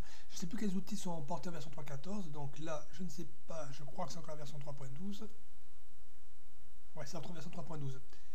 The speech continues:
Voilà, c'est pour l'outil de vérification des disques. Donc on voit quand même que le système prend cinq gigas sept. Il est quand même pas mal équipé.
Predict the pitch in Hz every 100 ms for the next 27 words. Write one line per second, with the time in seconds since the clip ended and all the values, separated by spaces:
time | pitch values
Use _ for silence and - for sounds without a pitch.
0 | - - - - - - - - 143 147
1 | 147 151 139 160 147 143 151 143 139 147
2 | 165 196 - - - - - - 175 175
3 | 196 180 196 202 196 185 180 185 185 175
4 | 160 151 143 - - - - - 185 180
5 | 170 160 156 143 139 131 135 135 - -
6 | - 185 - 180 208 185 147 156 147 -
7 | 226 196 160 151 135 - 208 - - -
8 | - - - - - - - - - -
9 | - - - - - - - - 143 160
10 | 151 170 165 147 139 135 190